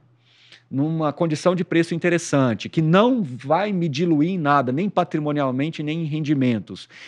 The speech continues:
e que me dá uma op-, opcionalidade pra que daqui cinco, dez anos ele vender com uma compressão de cap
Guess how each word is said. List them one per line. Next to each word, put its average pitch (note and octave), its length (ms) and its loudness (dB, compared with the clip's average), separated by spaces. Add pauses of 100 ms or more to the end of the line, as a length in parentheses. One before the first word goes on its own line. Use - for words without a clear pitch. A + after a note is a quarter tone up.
e D3 60 -6
que F3+ 140 0
me F3 100 2
dá F3 160 6
uma A3+ 120 4
op-, F#3+ 300 -2
opcionalidade D3+ 720 0
pra C#3+ 120 -2
que C3+ 60 -4
daqui C#3+ 260 -2
cinco, F#3+ 320 -6
dez D3+ 260 0
anos C3 160 0
ele C#3+ 220 -2
vender E3 380 0
com - 80 -10
uma F#3+ 120 -2
compressão E3+ 480 -6
de D3 100 -8
cap B2 360 -2